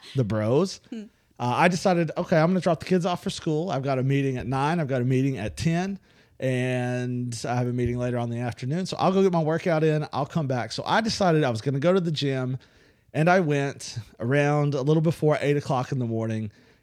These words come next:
Speaker 2: and boy, was my world rocked while I was there.
Speaker 1: Now,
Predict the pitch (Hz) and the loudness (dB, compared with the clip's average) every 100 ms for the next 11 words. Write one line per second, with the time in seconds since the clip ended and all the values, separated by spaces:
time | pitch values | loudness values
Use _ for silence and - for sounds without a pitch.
0 | _ 135 123 151 180 175 135 120 131 135 | _ 2 4 8 8 8 4 0 0 2
1 | 131 117 120 120 117 110 113 _ _ _ | 2 0 0 0 -2 -4 -6 _ _ _
2 | _ _ 110 127 117 - _ - _ _ | _ _ 0 2 0 -4 _ -20 _ _
3 | _ _ - 104 95 90 82 62 85 _ | _ _ -6 -4 -4 -8 -10 -12 -14 _
4 | _ _ - - 208 180 180 | _ _ -20 -12 -8 -6 -8